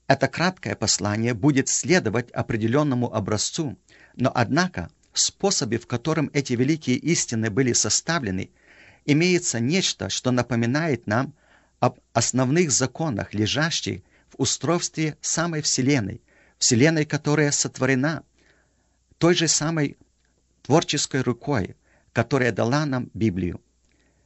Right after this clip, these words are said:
Апостол Иуда начинает приветствием,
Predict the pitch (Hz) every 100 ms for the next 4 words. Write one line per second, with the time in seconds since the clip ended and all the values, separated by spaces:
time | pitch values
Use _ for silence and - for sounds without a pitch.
0 | _ _ 104 - 135 - 143 - 120 -
1 | 135 131 147 - _ _ - _ 113 117
2 | 139 151 175 170 - _ _ 110 107 156
3 | 175 - 95 110